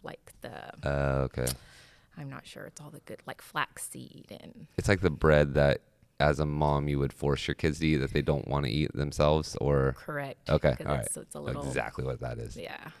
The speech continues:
Speaker 1: So I'll do that, and, or oatmeal, and I, I measure everything. Everything's measured.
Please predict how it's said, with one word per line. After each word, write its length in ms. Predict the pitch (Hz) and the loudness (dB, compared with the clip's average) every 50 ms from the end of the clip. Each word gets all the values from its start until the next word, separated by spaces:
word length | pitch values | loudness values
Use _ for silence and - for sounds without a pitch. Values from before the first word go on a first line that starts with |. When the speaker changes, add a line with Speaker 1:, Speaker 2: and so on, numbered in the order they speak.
| - | -18
Speaker 1:
So 140 | - - - - 165 - - | -16 -16 -14 -14 -14 -12 -8
I'll 140 | - 170 180 | -6 -6 -6
do 160 | - 170 156 | -6 -8 -6
that, 300 | - 139 139 123 135 - - | -4 -4 -2 -2 -4 -6 -8
and, 160 | 143 147 151 - - - - - - - - | -12 -12 -12 -16 -18 -20 -18 -18 -20 -14 -4
or 240 | - 196 190 185 - | 0 0 0 0 0
oatmeal, 580 | 170 147 - - - 147 147 143 143 147 143 147 | -4 -8 -8 -10 -14 -12 -12 -12 -12 -10 -10 -10
and 220 | - 151 147 151 147 - _ _ - | -10 -10 -12 -14 -16 -18 _ _ -16
I, 140 | - 185 156 202 | -10 -8 -6 -4
I 40 | 220 | -4
measure 300 | 220 190 147 143 - 147 143 | -2 -2 -4 -4 -6 -8 -10
everything. 480 | 139 135 147 139 - - - 143 147 | -10 -10 -12 -14 -14 -16 -16 -16 -14
Everything's 420 | 156 151 151 147 - 147 147 - - _ _ - _ _ _ _ | -14 -14 -16 -16 -16 -16 -16 -18 -20 _ _ -20 _ _ _ _
measured. 600 | 160 147 143 135 - - 143 143 143 147 147 - | -16 -16 -16 -16 -16 -16 -14 -14 -14 -14 -16 -20